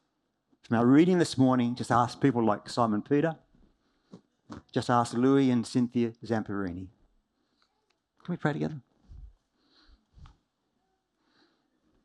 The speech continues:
Lord, we praise you that every person's story is important to you,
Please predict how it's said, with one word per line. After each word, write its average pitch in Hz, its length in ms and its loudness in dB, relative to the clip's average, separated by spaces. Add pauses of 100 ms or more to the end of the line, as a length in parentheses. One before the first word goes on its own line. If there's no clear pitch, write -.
(1800)
Lord, 151 200 6
we 170 80 8
praise 170 340 4
you 147 160 4
that 151 60 8
every 165 260 6
person's 143 480 0
story 135 360 4
is 123 100 2
important 120 600 0
to - 100 -2
you, 117 540 0